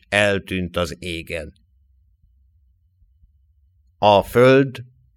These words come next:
egyetlen csillagászati térképén sem jelölt világok egyikének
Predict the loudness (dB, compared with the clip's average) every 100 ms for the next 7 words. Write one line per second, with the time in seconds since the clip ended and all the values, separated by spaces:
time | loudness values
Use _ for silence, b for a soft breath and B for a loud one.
0 | _ -4 -4 -4 0 4 4 4 2 2
1 | -2 -4 -2 0 0 0 -2 -8 -6 -6
2 | -6 -4 -4 -4 -6 -2 0 0 0 0
3 | -2 -4 -2 0 0 -4 -8 -12 -6 -6
4 | -6 -8 -2 0 2 0 -4 -12